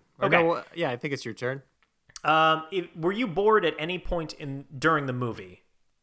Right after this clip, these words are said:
Speaker 2: 'Cause I, you know, I wanna know these things. Uh, follow-up question. Think back on that part you said you were bored during.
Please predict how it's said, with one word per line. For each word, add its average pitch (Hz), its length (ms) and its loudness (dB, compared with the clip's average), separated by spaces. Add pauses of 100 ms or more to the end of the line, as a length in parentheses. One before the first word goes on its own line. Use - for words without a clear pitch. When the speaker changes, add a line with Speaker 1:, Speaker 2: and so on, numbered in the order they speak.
Speaker 2:
'Cause 214 180 -12
I, 220 100 -10
you 220 120 -8
know, 160 120 -2
I 120 80 0
wanna 135 220 -2
know 131 240 -2
these 92 280 -16
things. 92 440 -16 (120)
Uh, 117 280 -4 (160)
follow-up 165 440 0
question. 131 380 -4
Think 214 280 -6
back 175 200 4
on 165 100 -2
that 131 160 -6
part 143 240 0
you 135 80 -8
said 131 220 -6
you 117 60 -10
were 113 80 -6
bored 113 360 -6
during. 92 240 -10